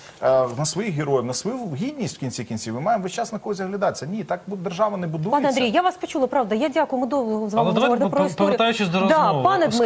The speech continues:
Speaker 3: сказали
Speaker 2: ну,
Speaker 3: про ініціативу, про, про
Speaker 2: прошу,
Speaker 3: ініціативу
Speaker 2: прошу.
Speaker 3: подавати до суду. Коли це буде зроблено?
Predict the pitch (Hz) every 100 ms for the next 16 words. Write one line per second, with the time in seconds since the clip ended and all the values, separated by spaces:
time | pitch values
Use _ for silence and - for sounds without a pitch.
0 | 175 220 247 175 196 190 190 180 185 170
1 | 214 120 117 151 156 180 185 180 185 -
2 | 175 180 156 151 147 160 156 156 - 185
3 | 143 175 156 117 104 98 92 92